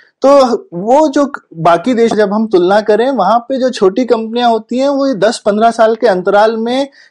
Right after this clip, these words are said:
दस, दो तीन लोगों की कंपनी दस लोग की बन जाती है और इसी तरह से तो नए जॉब्स बनते हैं। हिंदुस्तान में ये नहीं हो रहा है। हिंदुस्तान में बहुत अच्छा हो अगर हम ये ट्रैक करें कि भाई कोई आदमी आज की डेट में अगर पकौड़े बेचना शुरू किया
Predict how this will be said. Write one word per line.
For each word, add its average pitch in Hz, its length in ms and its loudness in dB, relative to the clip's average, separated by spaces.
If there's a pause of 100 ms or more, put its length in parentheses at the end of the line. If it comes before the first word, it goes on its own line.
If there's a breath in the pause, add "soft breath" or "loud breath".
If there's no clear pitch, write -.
(120)
दस, 214 460 0
दो 170 380 2
तीन 240 260 0
लोगों 220 180 2
की 220 120 -4
कंपनी 208 380 -2
दस 208 300 -2
लोग 175 220 0
की 170 80 -2
बन 123 180 -6
जाती 123 240 -6
है 170 60 2
और 170 60 0
इसी 208 160 -2
तरह 220 180 4
से 220 140 -4
तो 220 100 0
नए 180 200 2
जॉब्स 180 360 0
बनते 147 240 -8
हैं। 110 100 -16 (720 soft breath)
हिंदुस्तान 285 460 2
में 285 80 -2
ये 262 140 2
नहीं 240 260 2
हो 139 100 0
रहा 110 100 -2
है। - 100 -8 (480)
हिंदुस्तान 269 440 2
में 277 180 2
बहुत 254 180 2
अच्छा 285 280 0
हो 320 100 4
अगर 240 320 2 (840)
हम 208 200 0
ये 233 160 2
ट्रैक 226 380 0
करें 208 260 0
कि 285 120 -6
भाई 269 220 2
कोई 214 220 2
आदमी 226 300 2
आज 196 260 0
की 262 120 -4
डेट 220 240 0
में 214 100 -2
अगर 202 180 0
पकौड़े 180 380 0
बेचना 185 320 0
शुरू 180 260 -2
किया 151 380 -2